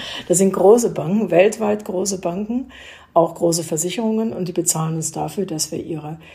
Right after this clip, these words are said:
Kernbankenplattformen, also das, wo das eigentliche Bankgeschäft drauf läuft, egal ob es sich um Privatkunden oder um Unternehmenskunden handelt oder um Investmentbanking,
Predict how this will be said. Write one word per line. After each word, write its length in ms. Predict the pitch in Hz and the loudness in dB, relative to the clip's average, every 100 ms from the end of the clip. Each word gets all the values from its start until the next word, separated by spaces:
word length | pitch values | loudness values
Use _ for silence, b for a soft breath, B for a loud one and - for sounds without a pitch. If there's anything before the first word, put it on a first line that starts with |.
| B _ | B _
Kernbankenplattformen, 2000 | - 165 165 202 208 214 175 175 175 208 196 185 185 185 - 180 180 - 185 175 175 | -4 0 2 2 0 -4 -4 0 0 0 -2 -2 -2 -4 0 0 0 -4 -4 -4 -4
also 180 | 165 165 | -4 -6
das, 240 | 160 160 | -4 -4
wo 80 | - | -6
das 220 | - - | -8 -8
eigentliche 460 | - 160 165 160 160 | -2 -2 -2 -6 -6
Bankgeschäft 640 | 160 175 - - 156 - | -6 -6 -4 -4 -4 -8
drauf 240 | 156 151 - | -8 -8 -8
läuft, 320 | 147 147 - | -8 -8 -8
egal 320 | - 147 151 | -8 -6 -8
ob 100 | 156 | -6
es 80 | - | -8
sich 140 | - | -8
um 80 | 156 | -8
Privatkunden 760 | 156 151 151 165 - 170 151 - | -8 -6 -6 -6 -8 -8 -8 -8
oder 220 | 156 151 | -10 -10
um 100 | 151 | -12
Unternehmenskunden 880 | 151 160 175 190 - - 165 160 160 | -10 -6 -4 -4 -4 -8 -12 -10 -8
handelt 320 | 160 160 - | -8 -8 -2
oder 240 | 185 175 170 | 0 2 0
um 120 | 156 | -4
Investmentbanking, 1000 | 156 175 - 175 160 156 156 160 160 | -8 -6 -6 -6 -8 -8 -8 -10 -10